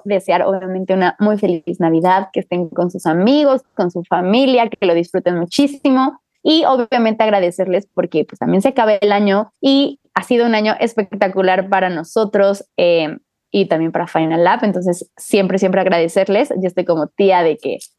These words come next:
el, el agradecimiento, <laughs> pero no quería dejar pasar, obviamente, la oportunidad. Y si en este momento hago mi cartita para Santa, amigo,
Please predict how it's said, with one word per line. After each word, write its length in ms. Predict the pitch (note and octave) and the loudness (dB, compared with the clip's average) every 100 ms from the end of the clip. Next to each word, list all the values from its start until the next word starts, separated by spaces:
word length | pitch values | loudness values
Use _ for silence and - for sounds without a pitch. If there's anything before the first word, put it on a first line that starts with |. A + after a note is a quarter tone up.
| _ - | _ -2
el, 260 | G3 F#3 G3+ | 2 2 2
el 140 | G3 | 2
agradecimiento, 680 | F#3 F#3 F#3+ C#4 D#4 F4 G4+ | 2 2 2 2 2 2 0
<laughs> 60 | G4+ | 2
pero 180 | C4 B3+ | 2 2
no 160 | B3+ | 2
quería 160 | B3 A3+ | 2 2
dejar 280 | G3+ G3+ G3+ | 2 -2 -2
pasar, 360 | F#3+ - F#3+ - | -4 0 -2 0
obviamente, 360 | G3 F#3 F#3+ | -2 -2 -4
la 80 | F#3 | -4
oportunidad. 540 | F3+ F3+ F#3 G3 G#3+ D#4 - _ _ _ - | -2 -4 0 2 4 2 -2 _ _ _ 0
Y 160 | D4+ | 0
si 120 | - | 2
en 100 | E4 | 2
este 180 | F4 G4+ | 0 0
momento 420 | F#4+ F4+ F4 F4+ E4+ - | 0 0 0 0 0 0
hago 220 | C#4 D4 | 0 0
mi 120 | C#4+ | 0
cartita 500 | C4+ C4+ C#4+ C4+ B3+ | -2 -2 -2 -2 -2
para 200 | A#3+ A#3 | 0 0
Santa, 540 | D#4 D#4 D#4+ - E4 - | 0 0 2 2 0 -2
amigo, 600 | A#3+ B3+ B3+ C4 - | -2 0 2 0 -2